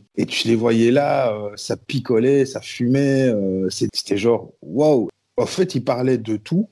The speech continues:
et n'avaient aucun tabou, aucun filtre, aucun, euh, «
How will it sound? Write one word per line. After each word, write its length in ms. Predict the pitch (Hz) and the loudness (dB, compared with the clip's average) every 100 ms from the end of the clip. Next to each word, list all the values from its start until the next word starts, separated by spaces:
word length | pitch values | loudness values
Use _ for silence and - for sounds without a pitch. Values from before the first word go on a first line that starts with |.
| _ - | _ 0
et 380 | 139 151 - - | 2 2 -2 -8
n'avaient 560 | 127 123 117 156 - - | -4 -2 0 0 -2 -2
aucun 340 | 139 139 151 143 | -4 -2 -4 -2
tabou, 400 | 120 113 156 170 - | -2 -2 -4 -6 -4
aucun 340 | 123 - 120 | -4 -2 -6
filtre, 500 | - - 151 151 - - | -4 0 0 0 -6 -4
aucun, 580 | 127 127 139 139 131 | -2 0 0 2 2
euh, « 440 | 110 104 101 98 | 2 0 -2 -4